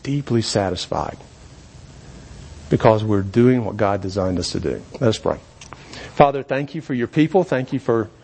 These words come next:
what you've done in our church. Thank you for using this church in my life,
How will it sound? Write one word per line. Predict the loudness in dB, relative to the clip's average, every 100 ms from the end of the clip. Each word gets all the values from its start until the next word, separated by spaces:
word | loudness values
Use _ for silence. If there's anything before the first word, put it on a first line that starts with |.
| -20 0
what | 0 2
you've | -4 -4
done | 0 4 4 2 -2 -10 -20 -8
in | -2
our | 0
church. | -2 -2 0 0 -2
Thank | -6 -4
you | -4
for | -4
using | -2 0 0 -2
this | -4
church | -2 -2 -2 -2
in | -4
my | -2 -2
life, | -4 -6 -8 -12